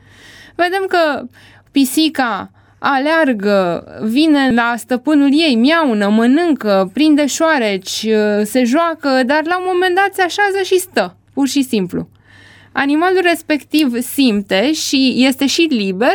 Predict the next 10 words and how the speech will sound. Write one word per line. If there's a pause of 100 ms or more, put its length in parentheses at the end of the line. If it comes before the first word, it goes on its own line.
să
facă (160)
exact
ceea
ce
simte
instinctiv
că
are
nevoie.